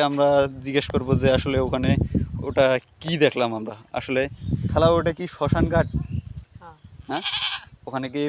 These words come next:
Speaker 1: মানে হিন্দু যারা মারা যায় তাদেরকে আর কি ওখানে
Speaker 2: পোড়ে।
Speaker 1: পোড়ে?
Speaker 2: হ্যাঁ।
Speaker 1: ও, দর্শক, আপনারা
Speaker 2: আমার
Speaker 1: শুনতে,
Speaker 2: বাড়ি কোথায়?
Speaker 1: আমার বাসা আসলে ইয়া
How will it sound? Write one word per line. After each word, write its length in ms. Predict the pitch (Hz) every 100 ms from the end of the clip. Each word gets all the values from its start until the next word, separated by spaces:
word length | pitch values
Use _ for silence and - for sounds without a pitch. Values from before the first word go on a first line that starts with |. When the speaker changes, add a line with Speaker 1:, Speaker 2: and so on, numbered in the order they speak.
| 147
Speaker 1:
মানে 180 | 143 143 143 143 - - _ -
হিন্দু 240 | 156 147 151 139
যারা 140 | 147 147
মারা 180 | 143 143 139
যায় 140 | 165 -
তাদেরকে 320 | 143 139 131 147
আর 60 | 135
কি 80 | 131 135
ওখানে 240 | 127 131 131 131 - -
Speaker 2:
পোড়ে। 200 | 480 - - -
Speaker 1:
পোড়ে? 200 | 143 120 98 -
Speaker 2:
হ্যাঁ। 160 | 165 170 _ -
Speaker 1:
ও, 20 | 120 117 113 113 - - - - - 143
দর্শক, 240 | 143 185 170
আপনারা 220 | 160 160
Speaker 2:
আমার 100 | 160
Speaker 1:
শুনতে, 240 | 277 160 170
Speaker 2:
বাড়ি 120 | 160
কোথায়? 180 | 294 185 _ _ _ - 131
Speaker 1:
আমার 200 | 143 147 143
বাসা 240 | 143 147 147 143
আসলে 280 | - 143 147 143 _ _ _ _ _ - - 127
ইয়া 140 | 123